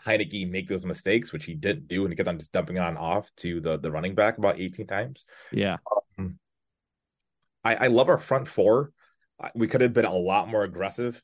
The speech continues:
Speaker 1: yesterday, especially after, make your halftime adjustments. All right, he's carving us up low.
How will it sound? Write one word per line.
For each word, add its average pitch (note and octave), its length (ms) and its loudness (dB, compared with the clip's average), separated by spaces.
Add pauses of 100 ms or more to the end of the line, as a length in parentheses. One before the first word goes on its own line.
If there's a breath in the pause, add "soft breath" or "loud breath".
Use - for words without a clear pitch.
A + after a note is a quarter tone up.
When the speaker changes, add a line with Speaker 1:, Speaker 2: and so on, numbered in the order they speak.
(160)
Speaker 1:
yesterday, A2+ 520 6
especially A#2+ 420 0
after, G2 260 -6 (420 soft breath)
make F#3 160 2
your G3 100 0
halftime C3 300 2
adjustments. D2+ 440 -2
All G#2+ 80 4
right, E2+ 240 4
he's A2+ 180 -2
carving C#3+ 340 2
us C#3+ 120 4
up B2+ 160 6
low. G2+ 400 6